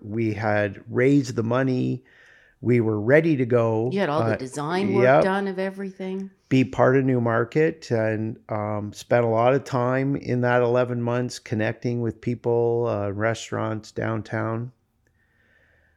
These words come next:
Speaker 1: I came home from that meeting and I told my wife, uh, we're, we're lost. We can't do Newmarket.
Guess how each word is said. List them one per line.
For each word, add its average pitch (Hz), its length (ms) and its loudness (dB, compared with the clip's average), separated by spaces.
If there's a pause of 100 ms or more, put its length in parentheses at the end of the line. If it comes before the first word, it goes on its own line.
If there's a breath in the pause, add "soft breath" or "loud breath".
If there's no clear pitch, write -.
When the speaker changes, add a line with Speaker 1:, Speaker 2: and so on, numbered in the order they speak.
(280)
Speaker 1:
I 113 120 2
came 147 260 4
home 147 240 4
from 151 200 -2
that 131 280 2
meeting 127 400 2
and 113 80 0
I 113 160 -2
told 123 340 0
my 117 240 0
wife, 110 640 -4
uh, 107 540 -4 (1800)
we're, 107 640 -4 (340)
we're 110 200 -2
lost. 127 580 0
We 110 140 -2
can't 117 380 -4
do 127 160 2
Newmarket. 123 720 -2